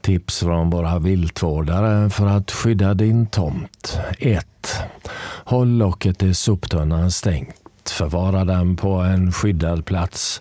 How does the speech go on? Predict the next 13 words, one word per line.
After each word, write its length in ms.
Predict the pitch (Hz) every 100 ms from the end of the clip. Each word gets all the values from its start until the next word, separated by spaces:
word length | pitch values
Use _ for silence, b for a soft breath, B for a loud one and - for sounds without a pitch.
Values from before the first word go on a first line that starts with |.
| -
och 420 | - - - 123 107
sätt 280 | 120 101
ett 220 | 113 101 -
gravitationslås 1900 | 110 104 104 101 104 104 117 104 85 82 - - 80 78 80 82 104 113 -
på 440 | - 113 117 113 151 107
soptunnan 840 | - - 117 - 92 90 95 98
om 220 | 98 98
du 80 | 95
vill 220 | 98 98
vara 200 | 95 98
extra 460 | 101 - - 76 85
säker. 640 | - 85 - - - - - _ _ _ _ _ -
Två. 340 | - 98